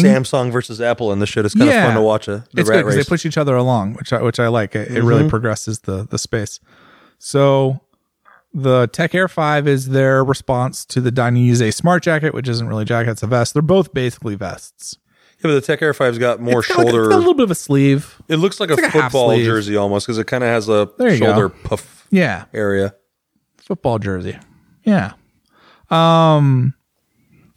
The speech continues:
Speaker 1: but it's originally designed for the street, and now they have the ability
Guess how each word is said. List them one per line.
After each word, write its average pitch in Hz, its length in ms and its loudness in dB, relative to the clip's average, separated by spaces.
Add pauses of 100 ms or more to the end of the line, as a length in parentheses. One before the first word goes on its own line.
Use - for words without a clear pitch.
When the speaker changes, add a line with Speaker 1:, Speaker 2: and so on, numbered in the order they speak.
(100)
Speaker 1:
but 165 260 2
it's 160 120 0
originally 202 280 4
designed 170 320 2
for 180 60 0
the 160 60 2
street, - 360 -2 (880)
and 135 120 0
now 147 400 2
they 143 140 0
have 143 180 0
the 143 80 0
ability 135 800 2